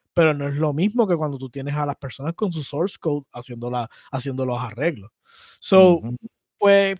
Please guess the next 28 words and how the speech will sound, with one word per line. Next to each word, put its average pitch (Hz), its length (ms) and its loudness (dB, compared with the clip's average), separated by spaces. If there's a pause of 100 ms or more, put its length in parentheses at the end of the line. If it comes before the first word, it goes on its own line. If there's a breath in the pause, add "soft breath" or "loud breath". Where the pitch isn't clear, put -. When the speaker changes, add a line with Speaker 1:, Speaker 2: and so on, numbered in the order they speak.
(100)
Speaker 1:
qué 226 140 6
mejor 262 560 6 (300)
que 190 200 2
simplemente, 214 560 0
pues, 180 200 -2
tomé 156 200 -4
la 180 140 4
decisión 202 340 -2
final 208 560 -2
y, 139 920 -6 (500 soft breath)
y 170 360 -2 (320)
vamos 165 340 2
a 196 40 -2
meter 190 180 2
mano, 180 280 0
o 135 40 -8
sea, 127 420 -4 (580)
y 160 500 -4
obviamente 185 760 2
esto 165 380 -2
es 160 80 0
el, 165 260 0
e-, 165 240 0
esto 170 240 -2
era 185 200 2
lo 175 120 0
que 156 120 -2
ellos 151 260 0